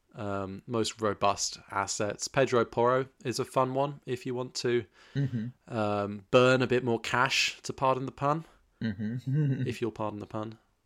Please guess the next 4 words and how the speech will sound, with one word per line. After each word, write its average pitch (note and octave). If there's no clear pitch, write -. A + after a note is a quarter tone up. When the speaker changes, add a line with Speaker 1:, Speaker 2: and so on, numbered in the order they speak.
Speaker 1:
Um, A2+
Speaker 2:
I C3
can. A2+
Speaker 1:
<laughs> -